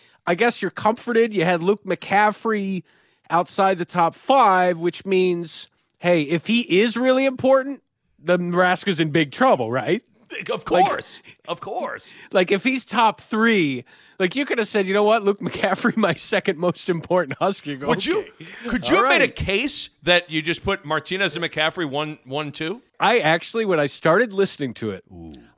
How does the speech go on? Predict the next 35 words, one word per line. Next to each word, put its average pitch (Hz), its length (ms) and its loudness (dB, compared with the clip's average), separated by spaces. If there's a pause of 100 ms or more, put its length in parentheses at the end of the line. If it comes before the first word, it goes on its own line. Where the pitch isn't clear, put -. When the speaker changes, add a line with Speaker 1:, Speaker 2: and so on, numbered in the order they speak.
Speaker 1:
I 151 160 2
thought 170 320 2
that's 160 240 -4
where 147 140 0
you 143 140 2
were 143 80 0
gonna 131 180 0
go, 123 300 2
and 135 120 0
I 143 40 2
Speaker 2:
Okay. 143 80 2
Speaker 1:
would 127 80 0
have 117 100 -4
totally 147 420 -2
co-signed 101 520 -12
it. - 80 -20 (200)
Speaker 2:
You 147 180 -2
would 156 80 2
have 143 80 -2
agreed 120 240 -6
with 90 80 -2
Speaker 1:
I 156 40 4
would, 156 120 0
Speaker 2:
it? - 60 -20 (200)
Speaker 1:
I 170 80 4
would 196 100 4
have 170 80 -4
totally 240 340 0
co-signed 180 460 -4
it 156 80 -6
because 170 840 0 (260)
there 185 180 2
is 175 160 -2
no 262 260 2
given 135 840 -2